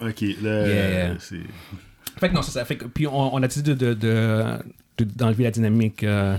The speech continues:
Speaker 2: topic hors topic. On va maintenant aller par faits divers, Star Wars, D C, puis, euh, Marvel.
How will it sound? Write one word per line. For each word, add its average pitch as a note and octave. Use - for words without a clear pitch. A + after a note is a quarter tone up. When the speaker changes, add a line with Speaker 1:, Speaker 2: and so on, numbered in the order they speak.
Speaker 2:
topic -
hors G#2+
topic. A2
On G#2
va G#2
maintenant G#2
aller A2
par G#2
faits A#2
divers, G#2+
Star G#2
Wars, G#2
D G2+
C, G2
puis, F#2
euh, F2+
Marvel. F2